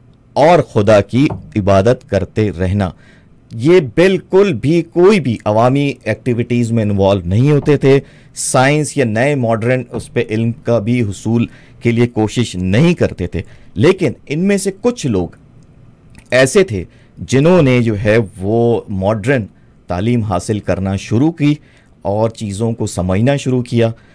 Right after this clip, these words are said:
और उन्होंने एक तहरीक भी शुरू की जिसका नाम था हस्काला, जिसको कहते हैं विजडम तहरीक। ये इन, उन, उन लोगों ने जिन्होंने, अ, मॉडर्न तालीम हासिल करने की कोशिश की, लेकिन ज़्यादातर उनमें जो उस वक्त वहाँ, उस वक्त के यहूदी थे,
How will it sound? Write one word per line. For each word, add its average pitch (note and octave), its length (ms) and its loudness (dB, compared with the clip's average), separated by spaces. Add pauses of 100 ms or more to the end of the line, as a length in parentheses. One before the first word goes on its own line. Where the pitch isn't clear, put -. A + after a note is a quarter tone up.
(200)
और B2 180 4
उन्होंने C#3+ 500 0
एक C3 260 -2 (140)
तहरीक C3 440 2
भी G3 80 2
शुरू A#2 280 0
की A#2+ 280 -2
जिसका A2+ 420 -4
नाम G2 280 -2
था C3 320 -4
हस्काला, F2+ 600 -6 (480)
जिसको G2+ 260 -8
कहते G2+ 240 -4
हैं A2+ 80 0
विजडम G2+ 500 -2
तहरीक। E2 380 -10 (500)
ये D#3 240 2
इन, B2 360 0
उन, B2 220 0
उन G3 140 4
लोगों G#2 280 2
ने C#3 160 0 (300)
जिन्होंने, C3+ 580 0
अ, - 100 -8 (300)
मॉडर्न C3 420 0
तालीम A2 320 0
हासिल G2+ 280 -4
करने G2 340 -2
की G#2 160 -4
कोशिश G2+ 400 -2
की, A2+ 140 -4
लेकिन G#2 240 -2
ज़्यादातर B2+ 580 2 (380)
उनमें A2 260 -4
जो G#2+ 120 -2
उस G2+ 160 -6
वक्त F#2+ 140 -6
वहाँ, G2+ 180 -2
उस - 220 -4
वक्त G#2 160 -4
के G#2+ 60 -2
यहूदी F#2+ 400 0
थे, G#2+ 200 -2